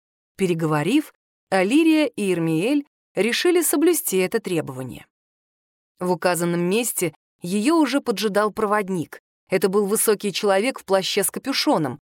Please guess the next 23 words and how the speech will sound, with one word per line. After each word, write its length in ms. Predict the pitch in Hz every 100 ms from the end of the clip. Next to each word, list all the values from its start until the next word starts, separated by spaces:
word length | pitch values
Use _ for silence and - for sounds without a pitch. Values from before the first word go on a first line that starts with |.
| _ _ -
Его 260 | 170 170
лица 480 | 170 160 - 185 233 - _ _
она 260 | 202 202 185
не 120 | 196
могла 360 | 220 247 294 175
разглядеть. 680 | 147 156 170 160 - - _ _ _ _ _ _ _
«Здравствуй», — 720 | - 151 175 240 226 - 247 247 _ _ -
сказал 480 | - 190 180 190 180
он 120 | 175
вполне 440 | - 185 185 175
миролюбиво 640 | 165 170 175 175 320 330 - _ -
и 80 | 220
протянул 500 | 240 220 240 233 226
ей 180 | 277
руку. 440 | 302 269 156 127 - _ _ _ _ _ -
Лирди 400 | 220 233 196 226
секунду 500 | - - 214 202 208
поколебалась, 760 | 208 220 208 226 320 247 - - - -
но 180 | 277 302
вспомнила 680 | - - 339 302 214 190 180
о 60 |
заманчивой 640 | 180 214 233 220 - 185
награде 600 | 185 202 240 359 349 208